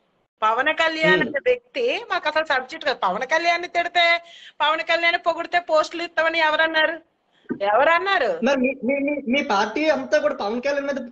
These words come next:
Speaker 2: పడుతున్నారు కదా అందరూ కూడా. మీరు కానివచ్చు, మంత్రులు కానివచ్చు, విశాఖ జిల్లాకు చెందిన, ఉమ్మడి విశాఖ జిల్లాకు చెందిన ఒక మంత్రి కూడా పవన్ కళ్యాణ్ వ్యక్తిగతంగా టార్గెట్ చేస్తా ఉన్నారు. ఎందుకు పవన్ రెడ్డి భయపడుతున్నారా? లేదంటే పవ-, పవన్ చరిష్మాని చూసి మీరు భయపడుతున్నారా లేదా?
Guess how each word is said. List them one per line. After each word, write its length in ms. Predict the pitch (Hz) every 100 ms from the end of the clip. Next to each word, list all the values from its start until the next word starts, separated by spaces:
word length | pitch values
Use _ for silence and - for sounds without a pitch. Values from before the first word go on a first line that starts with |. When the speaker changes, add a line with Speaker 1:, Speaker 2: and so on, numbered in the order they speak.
| -
Speaker 2:
పడుతున్నారు 420 | 240 254 247 220
కదా 180 | 170 220
అందరూ 300 | 190 202 233
కూడా. 180 | 226 190
మీరు 260 | 185 220
కానివచ్చు, 560 | 220 214 208 208 202 214
మంత్రులు 360 | 196 190 220 214
కానివచ్చు, 680 | 202 202 196 185 208 190 - _ -
విశాఖ 320 | 190 262 262
జిల్లాకు 420 | 247 240 233 - 220
చెందిన, 180 | 214
ఉమ్మడి 240 | 202 214 226
విశాఖ 240 | 208 214
జిల్లాకు 360 | 208 202 202 202
చెందిన 280 | 190 190 190 _ _
ఒక 140 | 196 196
మంత్రి 320 | 196 202 240
కూడా 180 | 233 220
పవన్ 260 | 202 196
కళ్యాణ్ 220 | 196 208 196
వ్యక్తిగతంగా 440 | 180 196 196 196
టార్గెట్ 480 | 185 165 170 185 185
చేస్తా 280 | 160 - 156
ఉన్నారు. 340 | 147 143 139 - -
ఎందుకు 320 | 208 277 -
పవన్ 180 | 247 254
రెడ్డి 120 | 262
భయపడుతున్నారా? 600 | 202 220 214 233 196 254
లేదంటే 460 | 269 254 247 247 262 - _ 208
పవ-, 240 | 220 214
పవన్ 260 | 233 220 262 -
చరిష్మాని 440 | 240 254 254 262 233
చూసి 160 | 240
మీరు 120 | 226 202
భయపడుతున్నారా 500 | 196 202 202 233 175
లేదా? 220 | 135